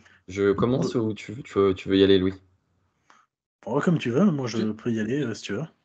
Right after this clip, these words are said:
Speaker 3: Alors, tout à l'heure, Louis s'est, s'est plaint que je le faisais commencer sur les mollets au lieu des quadriceps. Alors, je pense que tu peux, tu peux commencer sur les quadriceps, si tu veux.
Speaker 2: Moi, je vais,
Speaker 1: Vas-y.
Speaker 2: je vais dire, je, je vais pas dire un pendulum squat, je vais dire un hack squat.
Speaker 1: Pareil.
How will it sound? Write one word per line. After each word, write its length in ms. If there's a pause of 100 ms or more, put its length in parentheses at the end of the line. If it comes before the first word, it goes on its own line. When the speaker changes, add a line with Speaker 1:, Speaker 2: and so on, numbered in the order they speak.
(160)
Speaker 3:
Alors, 200
tout 140
à 80
l'heure, 160
Louis 180
s'est, 240
s'est 240
plaint 440
que 220
je 80
le 80
faisais 200
commencer 320
sur 140
les 80
mollets 260
au 60
lieu 120
des 120
quadriceps. 580
Alors, 120
je 100
pense 180
que 80
tu 160
peux, 300
tu 120
peux 120
commencer 320
sur 100
les 60
quadriceps, 440
si 100
tu 160
veux. 960
Speaker 2:
Moi, 180
je 120
vais, 140
Speaker 1:
Vas-y. 100
Speaker 2:
je 120
vais 80
dire, 420
je, 140 (100)
je 120
vais 120
pas 160
dire 240
un 100
pendulum 460
squat, 500 (220)
je 140
vais 60
dire 180
un 280
hack 120
squat. 320 (800)
Speaker 1:
Pareil. 240